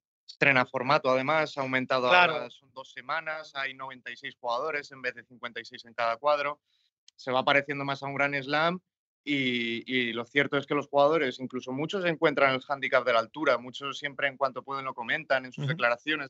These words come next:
Speaker 1: que les cuesta adaptarse a la altura de Madrid, pero aún así aquí están como en casa y, y es uno de los mejores eventos a los que ir cada año.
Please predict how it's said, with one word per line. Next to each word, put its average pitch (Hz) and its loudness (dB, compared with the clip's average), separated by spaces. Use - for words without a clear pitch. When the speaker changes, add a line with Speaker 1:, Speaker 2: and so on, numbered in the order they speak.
Speaker 1:
que 120 -4
les 117 -8
cuesta 139 -2
adaptarse 131 2
a - -2
la 131 4
altura 131 0
de 127 2
Madrid, 127 0
pero 127 6
aún 120 2
así 117 -4
aquí 117 0
están 117 -4
como 120 -6
en 113 -4
casa 123 2
y, 117 2
y 110 -6
es 113 -6
uno 117 0
de 117 4
los 113 0
mejores 120 0
eventos 117 0
a 117 -2
los 117 -2
que 127 -2
ir 117 0
cada 117 6
año. 139 -2